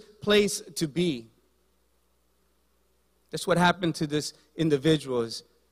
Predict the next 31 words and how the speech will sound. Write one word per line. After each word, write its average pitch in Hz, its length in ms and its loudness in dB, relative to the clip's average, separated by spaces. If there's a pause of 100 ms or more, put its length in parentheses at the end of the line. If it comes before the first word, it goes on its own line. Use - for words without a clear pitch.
(260)
he 165 120 2
let 175 240 6
what 156 140 10
he 151 220 2
had 151 400 2
distract 151 520 -4
him 143 140 -4
away 131 480 0 (320)
from 135 140 -12
the 123 80 -14
things 139 400 -6
of 120 200 -14
God. 120 300 -4
What 139 220 -4
you 202 260 0 (220)
place 185 340 -4
first - 480 -2
in 147 120 -6
your 143 120 -6
life, 156 380 -4 (340)
you 147 160 -6
will 151 280 4
ultimately 147 760 -6
serve. 127 600 -8 (300)
In 147 140 -6
verse 185 180 4
twenty-two 196 460 2
of 165 80 0
our 143 100 2
text, - 560 -6 (1000)
or 143 140 -6